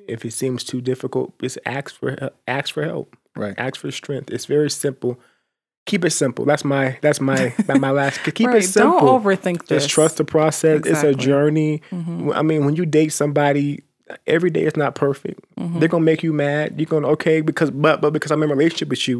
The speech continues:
Speaker 1: I'm gonna forgive you and keep going.
Speaker 3: Mm-hmm.
Speaker 1: We're in a relationship with Christ. We're gonna mess up. He gonna forgive us, and we're gonna keep,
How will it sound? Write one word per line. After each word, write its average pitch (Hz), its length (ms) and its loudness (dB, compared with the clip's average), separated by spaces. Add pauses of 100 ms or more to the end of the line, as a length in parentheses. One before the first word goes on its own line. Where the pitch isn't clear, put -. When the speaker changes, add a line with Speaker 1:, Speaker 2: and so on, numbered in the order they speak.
Speaker 1:
I'm 135 100 0
gonna 135 160 0
forgive 151 380 0
you 143 60 0
and 131 100 -2
keep 147 160 0
going. - 360 -2 (200)
Speaker 3:
Mm-hmm. 175 240 -12 (100)
Speaker 1:
We're 160 160 4
in 170 60 6
a - 20 0
relationship 160 320 0
with - 80 -6
Christ. - 480 -2 (180)
We're 151 100 -2
gonna 180 140 2
mess 170 280 2
up. 190 220 2
He 190 60 -2
gonna 165 200 2
forgive 151 320 2
us, 160 80 0
and 147 120 2
we're 143 100 0
gonna 139 60 -10
keep, 165 120 -2